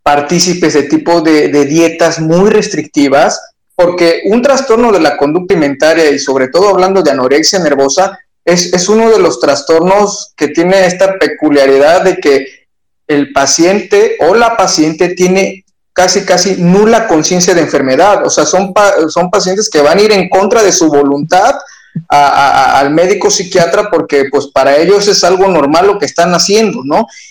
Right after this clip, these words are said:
Y, bueno, aquí sí es importante, y qué bueno que tocan como estos temas, porque a veces está escondido, pues, en un crudiveganismo, ¿no? Pero ya tienen bajo peso,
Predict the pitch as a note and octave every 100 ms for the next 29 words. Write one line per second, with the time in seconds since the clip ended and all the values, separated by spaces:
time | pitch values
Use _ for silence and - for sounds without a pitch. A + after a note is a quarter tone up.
0 | _ - F#3 A3 B3 D#3+ G#3+ A#3+ C#3+ D3
1 | E3+ - - A3+ A3 G#3+ G#3 F3 F3 F3
2 | G3 F#3+ D#3 A#2+ B2 C#3 C#3+ E3+ F3 D3
3 | D3+ D3 D#3+ D#3+ C#3+ C3+ C#3+ E3+ - D3+
4 | E3+ F3 - C3+ D3+ D#3+ F#3 - D#3+ E3+
5 | F#3 - - C#3+ C#4+ E4 F4+ F4+ F#4 _
6 | _ E3 E3+ F3 G3 G#3+ F3+ F#3 F3+ E3+
7 | E3 D#3+ E3 F#3 G#3 F3 D3 F3+ G#3 D#3+
8 | D#3 F#3 F#3+ G#3+ G#3 F#3 F3+ - - F#3+
9 | G3+ F#3+ F3+ F3+